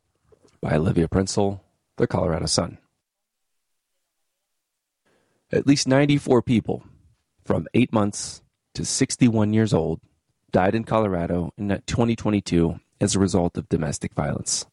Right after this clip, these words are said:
according to a report released by the Attorney General's office. It was the second time in two years that the number of domestic violence fatalities set an all-time high in Colorado, exceeding the previous record of ninety-one.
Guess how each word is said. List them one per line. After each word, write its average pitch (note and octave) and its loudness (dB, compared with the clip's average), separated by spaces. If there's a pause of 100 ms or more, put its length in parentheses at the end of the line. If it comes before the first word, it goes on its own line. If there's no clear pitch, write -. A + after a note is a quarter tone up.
(500)
according F#2 0
to - -2
a F#2+ 4
report F2+ 0
released F2+ -2
by E2+ -2
the F2 2
Attorney F2 0
General's D2+ -4
office. - -8 (1500)
It - 0
was G2 2
the F#2+ 0
second A2 0
time G#2+ 0
in G2+ -2
two - -2
years A2+ 2
that F2+ -6
the F#2 -2
number G2+ 2
of G2+ 0
domestic - -2
violence F2+ 2
fatalities A#2+ 0
set A2+ 0
an A#2+ -2
all-time G#2+ 0
high C#3+ -2
in G2 0
Colorado, F#2 0 (120)
exceeding A#2+ 0
the G#2+ 2
previous G#2+ -2
record F2+ -2
of F2+ 0
ninety-one. E2+ -2